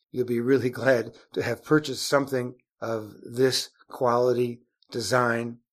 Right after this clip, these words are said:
and thought and care and materials that went into making the Maratona gear bag. Now it's time to get back on the bike and let's go sweat up some clothes and some shoes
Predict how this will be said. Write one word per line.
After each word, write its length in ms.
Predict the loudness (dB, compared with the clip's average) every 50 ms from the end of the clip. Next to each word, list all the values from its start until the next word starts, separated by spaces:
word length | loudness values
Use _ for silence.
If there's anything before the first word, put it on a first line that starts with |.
| _ _ _ _ -12
and 280 | -10 -8 -8 -8 -10
thought 400 | -10 -4 2 4 4 4 4 2
and 240 | -2 -6 -10 -10 -10
care 500 | -4 0 2 2 2 2 0 -2 -6 -10 _ _ _ _ _
and 200 | -12 -12 -10 -10
materials 840 | -10 -8 -6 -2 2 2 4 4 4 2 0 -4 -6 -8 -12 -16 _ _ _ _
that 140 | -6 -6 -4
went 200 | -4 -4 -2 -2
into 200 | -2 -4 -4 -4
making 500 | 0 0 0 0 0 -4 -10 -12 -12 -16 _ _ _
the 80 | -12 -8
Maratona 840 | -4 2 4 4 4 4 2 0 -2 -6 -8 -6 -4 -4 -6 -6 -10 _ _ _ _ _
gear 200 | -2 2 4 4
bag. 400 | 4 2 0 -4 -6 -8 -12 -16 _ _ _ -14
Now 80 | -12 -10
it's 160 | -10 -10 -6
time 220 | -4 -2 -2 -2 -2
to 60 | -2
get 240 | -2 -4 -4 -2 -2
back 280 | 0 0 0 -2 -4 -8
on 200 | -8 -8 -6 -6
the 80 | -6 -2
bike 420 | 2 2 4 4 2 0 -4 -18 _ _ -14
and 140 | -10 -4 -2
let's 220 | -2 -2 -2 -4
go 260 | -4 -2 0 0 2
sweat 540 | 0 0 0 0 -2 -2 0 2 4 4 4
up 160 | 2 2 0
some 220 | -4 -6 -6 -8 -8
clothes 560 | -6 0 2 4 6 6 6 4 0 -4 -8 -16 _ _ _ _
and 140 | -14 -12 -10
some 160 | -10 -10 -8
shoes 640 | -8 -6 -4 2 4 6 6 6 4 2 0 -6